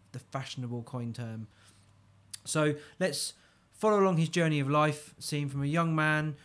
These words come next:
uh, growing all the way through to being the, the owner of Cater For You, which is a, I said, the best online store for buying your disposable products. He's also a director of Trading Depot, uh, and Chalfont Web Design,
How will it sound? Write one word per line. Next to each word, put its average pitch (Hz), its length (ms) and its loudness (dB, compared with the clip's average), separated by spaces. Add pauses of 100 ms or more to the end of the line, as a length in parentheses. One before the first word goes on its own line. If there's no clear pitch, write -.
(180)
uh, 135 260 -2
growing 147 400 -2
all 170 180 -4
the 151 40 -4
way 147 120 -2
through 139 300 -4
to 135 340 -4
being 135 380 -2
the, 127 420 -6 (100)
the 127 140 -8
owner 143 460 -2 (260)
of 123 260 -4 (280)
Cater 135 280 -8
For 123 160 -12
You, 151 480 0 (240)
which 127 220 -8
is 127 160 -6
a, 123 340 -6 (400)
I 120 40 -10
said, 120 260 -10
the 120 80 -10
best - 540 -12 (260)
online 120 420 -6
store 110 340 -10
for 113 140 -14
buying 110 380 -12
your 110 100 -12
disposable 107 480 -14
products. 135 380 -8 (200)
He's 147 140 -2
also 185 320 4
a 151 60 0
director 143 480 -4
of 123 80 -6
Trading 131 300 -6
Depot, 151 440 -2 (340)
uh, - 40 -10
and 131 320 -2
Chalfont 156 360 0
Web 135 200 0
Design, 131 520 -2